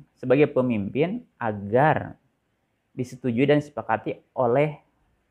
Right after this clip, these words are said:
para anggota kita. Ada teknik-tekniknya. Dalam konteks persiapan, misalnya,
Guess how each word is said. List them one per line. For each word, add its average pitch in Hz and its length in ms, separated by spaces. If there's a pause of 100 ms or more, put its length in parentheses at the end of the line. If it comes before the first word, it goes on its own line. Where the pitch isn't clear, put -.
(400)
para 117 400
anggota 123 340
kita. 127 460 (1400)
Ada 151 240
teknik-tekniknya. 131 880
Dalam 117 240
konteks 123 300
persiapan, 127 500
misalnya, 131 600